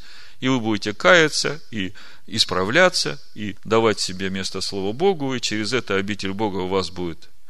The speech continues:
всё больше и больше. По сути, мы ведь сейчас стоим накануне праздника Рош ха-Шана, День Воцарения Всевышнего. Мы уже много говорили об этом.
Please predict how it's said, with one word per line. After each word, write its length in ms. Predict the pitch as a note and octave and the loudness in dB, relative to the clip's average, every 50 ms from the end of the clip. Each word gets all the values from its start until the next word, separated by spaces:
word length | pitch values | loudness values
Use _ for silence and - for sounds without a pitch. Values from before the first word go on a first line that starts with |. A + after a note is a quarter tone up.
| - - - | -10 -10 -10
всё 200 | - - - G2+ | -8 -6 -6 -6
больше 380 | F#2 G2 G2 F2+ - - E2 E2+ | -4 -4 -4 -2 -2 -4 -4 -6
и 20 | |
больше. 480 | F2+ G2+ C#3+ E3+ E3 - - - D3 - - - - - - - - - - - - - - - - - - - - - - - | -6 -4 -2 -2 -2 -2 -4 -6 -8 -10 -10 -10 -10 -10 -10 -10 -10 -10 -10 -10 -10 -10 -10 -10 -10 -10 -10 -10 -10 -10 -8 -6
По 100 | - G#2 | -4 -2
сути, 300 | - - D#3+ C#3 - - | 0 0 0 -2 -2 -4
мы 180 | F#2 G2 A#2+ D3 | -4 -2 -2 -2
ведь 140 | D3 A2+ - | -2 -2 -4
сейчас 360 | - G2 - - A#2+ B2+ - | -4 -4 -2 -2 0 0 -2
стоим 440 | - - F2 E2+ F#2 G#2 A#2 A#2 - - - - - - - - - - - - | -2 -4 -6 -4 -2 -2 -2 -4 -6 -10 -10 -10 -10 -10 -10 -10 -10 -10 -10 -8
накануне 640 | - F#2 F#2 - F#2 F2 G2 A#2+ C#3 D3 C3 A#2+ A2+ - - - - - - - - - - - - - - - | -6 -6 -4 -4 -4 -2 -2 -2 -2 -2 -2 -4 -4 -6 -8 -10 -10 -10 -10 -10 -10 -10 -10 -10 -10 -10 -8 -2
праздника 440 | - A2+ C#3+ D3 B2 A2 G2 - F#2 | 2 2 2 2 0 -2 -4 -2 -2
Рош 200 | G2+ A#2 - - | -2 -2 -2 -4
ха-Шана, 380 | F2+ - - E2 E2 D#2 - - - - - - - - - - - - | -4 -6 -6 -6 -6 -8 -8 -8 -10 -10 -10 -10 -10 -10 -10 -10 -8 -4
День 220 | G2+ A#2 D3+ D3+ | -2 0 0 2
Воцарения 520 | A2+ G#2 G2 - - F2 F2 F2+ F2 E2+ E2 | 0 -2 -2 -2 -2 -2 -4 -4 -6 -6 -6
Всевышнего. 540 | - - - - - - - - - - - - - - - - - - - - | -6 -6 -8 -8 -8 -8 -8 -8 -8 -10 -10 -10 -10 -10 -10 -10 -10 -10 -8 -6
Мы 120 | C3 D#3+ | -4 -2
уже 160 | D3 G2+ G2 | -2 -2 -2
много 320 | G2 F#2+ F#2 F2+ E2 D#2+ D#2+ | -2 -2 -2 -2 -2 -4 -6
говорили 400 | D2+ D#2+ E2 E2 D2+ - - - | -4 -4 -4 -4 -6 -6 -8 -8
об 140 | - - - | -10 -10 -10
этом. 220 | - - - | -10 -10 -10